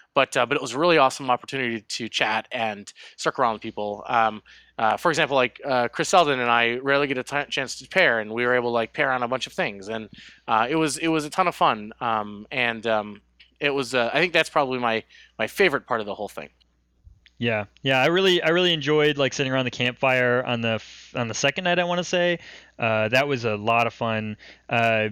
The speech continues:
Speaker 2: people were trying to make, uh, during that period of time, they were trying to make bacon-wrapped marshmallows, and, uh, I don't know if you've ever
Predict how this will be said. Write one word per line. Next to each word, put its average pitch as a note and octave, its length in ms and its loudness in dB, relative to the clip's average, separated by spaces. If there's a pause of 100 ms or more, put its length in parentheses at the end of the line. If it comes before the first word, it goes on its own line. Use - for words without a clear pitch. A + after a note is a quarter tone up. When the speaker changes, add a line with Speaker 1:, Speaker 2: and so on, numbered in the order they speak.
(160)
Speaker 2:
people D#3 320 -2
were C3+ 120 0
trying C3 520 0
to C3 140 -4
make, A#2 580 -2
uh, G#2 380 0
during A#2 240 -4
that A2+ 100 -4
period A2 220 -4
of - 40 -16
time, G#2+ 300 -4 (280)
they B2 60 -2
were A#2+ 60 -2
trying E3 320 0
to D3+ 60 0
make C3+ 380 0 (180)
bacon-wrapped C3 880 0 (240)
marshmallows, F3+ 920 -2 (500)
and, B2 440 2
uh, A2 400 2 (320)
I - 120 -4
don't E3+ 120 -4
know F3+ 100 0
if - 140 -6
you've D3 100 -6
ever C3+ 420 -2